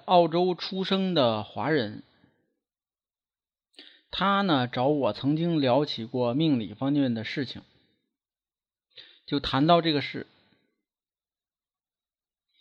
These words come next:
显然呢，用调候理论呢，没有办法解释，而且呢，这个澳洲啊，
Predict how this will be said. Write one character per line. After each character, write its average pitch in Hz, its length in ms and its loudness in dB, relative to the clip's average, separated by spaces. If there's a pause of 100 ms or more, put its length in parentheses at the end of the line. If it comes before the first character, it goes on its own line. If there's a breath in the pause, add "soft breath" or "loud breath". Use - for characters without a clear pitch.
显 139 300 0
然 143 260 2
呢， 156 200 4
用 156 460 2
调 139 260 0
候 185 240 0
理 117 200 -4
论 139 240 0
呢， 107 160 -2
没 113 120 -4
有 151 120 0
办 135 180 -2
法 139 120 -4
解 - 340 -8
释， - 180 -16 (960)
而 175 180 2
且 160 220 0
呢， 120 220 -2
这 160 160 -6
个 170 80 0
澳 190 260 6
洲 170 180 4
啊， 120 400 2